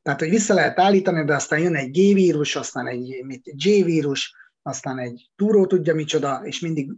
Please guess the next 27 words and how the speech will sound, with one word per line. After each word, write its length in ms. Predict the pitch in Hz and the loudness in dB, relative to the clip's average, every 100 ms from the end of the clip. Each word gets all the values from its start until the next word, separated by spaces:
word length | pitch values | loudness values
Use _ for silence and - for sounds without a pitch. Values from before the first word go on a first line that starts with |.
| - | -8
ugyanebbe 460 | 180 151 139 135 | -6 -4 -6 -8
a 40 | 127 | -10
spirálba 480 | - 147 135 127 120 | -8 -6 -6 -6 -10
fogunk 260 | 131 123 | -12 -12
visszafutni. 640 | 139 - 135 - 127 127 - - - _ | -12 -12 -14 -16 -18 -20 -20 -20 -20 _
Tehát 160 | 160 160 | -6 -2
itt 160 | 202 | -2
a 80 | 196 | -2
technológiáknak 1040 | 208 208 226 208 190 202 190 - 196 190 _ _ _ _ _ _ _ _ - | 0 0 0 0 2 0 0 -2 -4 -4 _ _ _ _ _ _ _ _ -2
óriási 440 | 208 175 143 - 135 | 0 2 -2 -6 -10
szerepe 400 | 156 147 - 131 | -8 -6 -6 -8
van 380 | 143 165 - _ _ _ _ _ | -8 -10 -12 _ _ _ _ _
ezeken 360 | 156 151 147 135 | -8 -6 -6 -6
a 100 | 135 | -4
területeken 760 | 143 143 135 151 147 143 135 _ | -4 -4 -4 -4 -4 -6 -8 _
megtenni 520 | 147 151 - 131 131 | -4 -4 -4 -10 -8
azokat 340 | 127 131 127 127 | -10 -10 -10 -8
a 40 | |
lépéseket, 760 | 127 131 156 151 170 165 175 - | -8 -6 -4 -4 -4 -6 -6 -6
amivel 600 | 151 147 143 139 135 - - | -6 -6 -4 -4 -6 -10 -8
valóban 640 | 151 139 123 120 117 123 - | -4 -4 -6 -10 -10 -16 -16
biztonságossá 1000 | 131 - 127 120 135 127 131 - 123 120 | -14 -12 -12 -10 -10 -10 -12 -12 -12 -12
tudják 460 | 127 123 120 117 | -12 -8 -10 -10
varázsolni 760 | 135 131 123 117 131 120 120 120 _ _ | -12 -10 -8 -10 -12 -14 -16 -20 _ _
e-, 280 | 135 139 - | -6 -6 -6
ezt 260 | - 147 - | -12 -10 -8
a, 260 | 135 123 | -8 -10